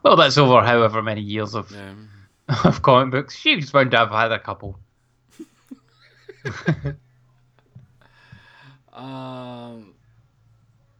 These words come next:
Speaker 1: But she's not gonna get those in this universe 'cause Quicksilver's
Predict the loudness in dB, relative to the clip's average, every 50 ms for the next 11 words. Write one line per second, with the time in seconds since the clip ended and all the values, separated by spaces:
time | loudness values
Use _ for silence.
0 | _ _ _ _ _ _ _ _ _ _ _ _ _ _ _ _ _ _ _ _
1 | _ _ _ _ _ _ _ _ _ _ _ -14 -12 -10 -4 -2 0 0 0 2
2 | 2 2 0 0 -2 -4 -4 -6 -2 -2 -2 -4 -2 -6 -8 -4 0 2 2 2
3 | 2 -2 -10 -12 -12 -12 -14 -8 -8 -8 -6 -4 -4 -2 -2 -2 -2 -4 -6 -10